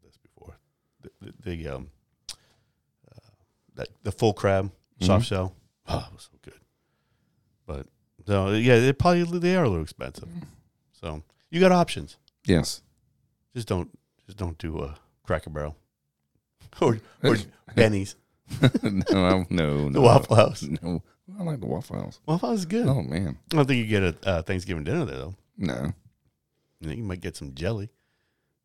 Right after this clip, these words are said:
Speaker 1: You like that jelly from the can? <laughs>
Speaker 2: Yes. I will go get me a can.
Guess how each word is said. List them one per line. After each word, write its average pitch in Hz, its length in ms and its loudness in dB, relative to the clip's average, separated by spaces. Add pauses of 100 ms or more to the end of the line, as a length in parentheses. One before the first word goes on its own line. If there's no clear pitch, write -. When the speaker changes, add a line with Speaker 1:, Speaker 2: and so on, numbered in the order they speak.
(1120)
Speaker 1:
You 104 100 -6
like 110 160 -4
that 80 180 -6
jelly 80 300 -6 (280)
from 87 100 -8
the 82 60 -6
can? 90 320 -8 (160)
<laughs> - 140 -18 (320)
Speaker 2:
Yes. 78 360 0 (640)
I 107 60 0
will 120 140 2
go 87 140 4
get 90 180 0
me 85 120 0
a 73 40 -2
can. 87 460 -4